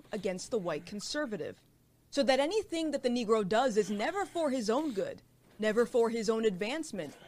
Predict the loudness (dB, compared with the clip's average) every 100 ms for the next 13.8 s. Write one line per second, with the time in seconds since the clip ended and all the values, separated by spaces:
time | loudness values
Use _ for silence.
0 | -20 -12 -2 0 2 -2 -2 -2 0 -2
1 | -2 -2 -2 -4 -4 -2 -2 -4 -8 -10
2 | -14 -16 _ _ _ 0 2 2 2 0
3 | 0 -4 -4 -6 -6 -2 0 0 -2 -6
4 | -4 -2 -2 -2 -2 -4 -10 -16 -6 -2
5 | -2 -2 -4 -2 -2 -2 -8 -10 -6 -6
6 | -6 -20 -6 2 2 4 0 0 -4 -2
7 | 2 2 0 -2 -2 0 2 2 2 0
8 | 0 -2 -2 -4 -10 -18 -4 -2 2 0
9 | 2 2 2 4 6 6 4 2 4 2
10 | 2 0 0 0 -2 -2 -2 -2 -4 0
11 | 2 2 0 -4 -2 0 2 2 0 -6
12 | -8 -4 -2 -2 -4 -4 -4 -4 0 0
13 | 0 -2 -4 0 2 2 0